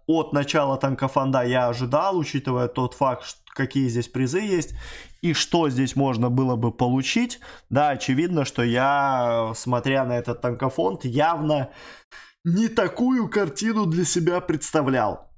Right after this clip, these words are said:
Да, то есть я представлял для себя минимальную картину, это двадцать три, ну и максимальную картину это проходка в тридцать уровней, забр-, забрать все призы абсолютно, и плюс ещё сверху,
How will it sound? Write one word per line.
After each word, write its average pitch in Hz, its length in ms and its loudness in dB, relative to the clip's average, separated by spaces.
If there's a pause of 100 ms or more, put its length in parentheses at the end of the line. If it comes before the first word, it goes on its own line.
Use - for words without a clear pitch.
Да, 127 220 2
то - 100 -4
есть 107 160 -2
я 156 160 2
представлял 151 580 0
для 131 140 0
себя 135 280 0
минимальную 131 640 0
картину, 113 420 -2
это 113 160 -4
двадцать 123 460 0
три, 220 260 2
ну 143 200 2
и 160 80 0
максимальную 131 680 0
картину 131 420 -4
это 113 180 -2
проходка 113 560 -2
в - 60 -12
тридцать 120 420 -2
уровней, 127 520 0
забр-, 117 640 -2
забрать 120 420 0
все 113 240 -6
призы 123 360 -2
абсолютно, 131 720 -2
и 139 440 -2
плюс 135 360 -4
ещё 113 200 -4
сверху, 123 640 -2